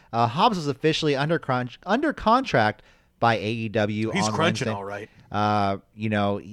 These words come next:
Speaker 1: the terms have not been disclosed yet, but, uh, he, as you may know, he was an All Pro Wrestling trainee, uh, had a past tryout with W W E P C,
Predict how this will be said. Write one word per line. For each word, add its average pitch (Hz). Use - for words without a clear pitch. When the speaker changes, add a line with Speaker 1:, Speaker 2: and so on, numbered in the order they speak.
Speaker 1:
the 120
terms 143
have 113
not 143
been 117
disclosed 104
yet, 101
but, 151
uh, 90
he, 110
as 104
you 117
may 120
know, 147
he 120
was 127
an 120
All 151
Pro 180
Wrestling 123
trainee, 127
uh, 98
had 123
a 117
past 120
tryout 110
with 113
W 113
W 110
E 104
P 117
C, 104